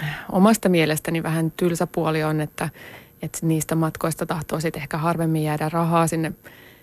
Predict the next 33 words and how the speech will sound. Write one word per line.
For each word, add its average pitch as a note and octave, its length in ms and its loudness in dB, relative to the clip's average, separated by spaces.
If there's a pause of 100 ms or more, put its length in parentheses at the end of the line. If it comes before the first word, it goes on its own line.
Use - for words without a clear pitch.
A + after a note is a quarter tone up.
(120)
niin D#3+ 140 -4
kuin - 420 -6
paikan E3 420 0
päälle. E3+ 440 2 (320)
Ja D#3 60 -4
mä D#3 120 0
ajattelen D#3 440 0
matkailusta D3+ 480 -2
kuitenkin D#3 360 -2
sillä D#3 220 -4
tavalla, D#3+ 380 0
että, - 220 -6
että - 260 -8
kun - 80 -8
me D#3 160 -2 (100)
matkustetaan E3 720 0
jonnekin D#3 560 -2
jonkun E3+ 440 -2 (100)
vieraaksi, F3 640 4
niin D#3+ 160 0
sit - 120 -10
olisi D#3 180 -2
kiva D#3+ 280 2 (380)
just - 160 -6
suosia D#3+ 360 4
niitä D#3+ 220 0
paikallisia, D#3+ 680 0 (560)
ää, D#3 180 0
ravintoloita D#3 800 2
ja - 220 0
ostaa D3 400 -2 (400)
paikallisia C3+ 680 0 (420)
tuliaisia, D3 840 2